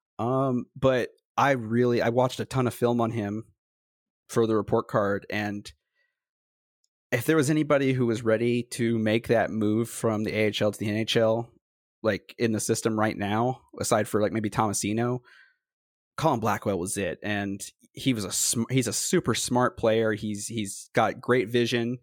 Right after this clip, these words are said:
Um, he's willing to, he's willing to chase pucks. He's str-, he's a pretty decent forechecker. He, you know, he just knows where to be at all times. And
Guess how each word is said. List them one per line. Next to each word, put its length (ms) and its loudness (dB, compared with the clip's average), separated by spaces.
Um, 380 -2
he's 300 -6
willing 420 0
to, 520 -2
he's 180 -8
willing 140 0
to 40 2
chase 260 0
pucks. 260 0
He's 160 -8
str-, 340 -2
he's 160 2
a 40 -10
pretty 220 0
decent 340 -2
forechecker. 600 0
He, 400 -4
you 100 0
know, 100 2
he 100 2
just 180 0
knows 300 4
where 180 4
to 80 0
be 460 -4
at 100 0
all 240 2
times. 580 -4
And 400 -2